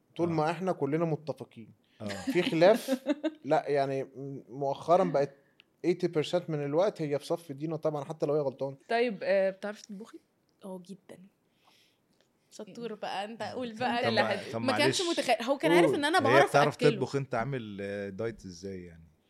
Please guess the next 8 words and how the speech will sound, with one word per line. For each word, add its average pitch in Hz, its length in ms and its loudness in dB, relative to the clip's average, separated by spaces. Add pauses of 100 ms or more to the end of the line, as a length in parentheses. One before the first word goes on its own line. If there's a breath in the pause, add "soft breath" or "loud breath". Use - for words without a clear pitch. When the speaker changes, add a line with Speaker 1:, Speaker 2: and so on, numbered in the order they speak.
Speaker 1:
ب-، 127 140 2 (180)
هي 147 240 4
ميزتها 156 760 -2 (300)
إن 123 180 -8
هي 175 360 0 (680)
طبيعة 170 460 2 (380)
أكلها 175 560 2 (140)
healthy. 143 320 2